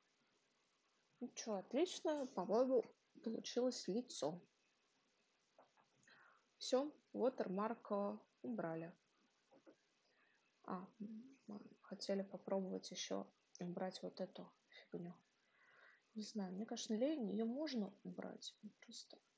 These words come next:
это не всегда просто. Наверно. Может,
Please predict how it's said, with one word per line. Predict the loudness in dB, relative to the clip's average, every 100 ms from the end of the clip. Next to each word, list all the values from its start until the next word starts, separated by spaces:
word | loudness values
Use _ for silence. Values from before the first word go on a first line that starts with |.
| _ _ _
это | -16 -14 -16 -16 _ -8
не | -8
всегда | -6 -10 -10 -8 -10 -12 _ _ -20 -20
просто. | -20 -14 -14 -14 -20 _ _ _ _ _ _ _ _ _ _ _ _ _ _ _ _ _ _ _ _ _ _ _ _ _ _ _ _ _ _ _ -20
Наверно. | -12 -10 -6 -8 -8 -14 _ _ _ _ _ -20 _ _ _ _ _ _ _ _ _ _ _ _ _ _ _ _ _ _ _ _ _ _ _ -18
Может, | -14 -18